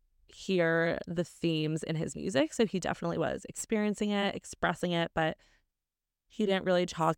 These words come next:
explicitly about this diagnosis that I could find prior to two thousand eight. And I'll link the essay below in case you wanna read it too. But first, let's talk about it. So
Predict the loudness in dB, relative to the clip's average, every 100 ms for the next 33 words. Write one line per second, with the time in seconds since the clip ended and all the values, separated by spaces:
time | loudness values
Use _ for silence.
0 | -2 -8 0 0 0 -4 -4 -2 -2 0
1 | -2 0 0 -2 -4 -2 -4 -4 -4 -2
2 | 2 2 2 -4 -4 -6 -8 -10 -4 -2
3 | -2 -8 -8 -2 -2 -2 -6 -6 -8 -16
4 | _ _ -2 2 2 2 2 4 2 0
5 | -2 0 2 0 0 -4 -2 2 2 2
6 | 2 4 2 0 -2 -4 -2 0 2 0
7 | 0 0 -2 -2 0 0 2 2 2 _
8 | _ _ 0 0 0 0 2 2 -4 -20
9 | -18 -16 -2 0 0 -2 -2 -2 -4 _
10 | _ _ _ _ _ _ -4 2 4 4
11 | 2